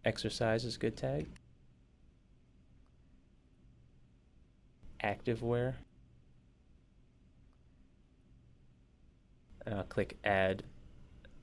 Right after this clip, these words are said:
to add those tags. And then the next option, which is important,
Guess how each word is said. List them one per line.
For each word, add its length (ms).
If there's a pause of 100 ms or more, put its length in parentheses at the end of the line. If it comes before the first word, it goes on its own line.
(520)
to 180
add 280
those 500
tags. 420 (3000)
And 120
then 60
the 80
next 280
option, 460
which 120
is 100
important, 580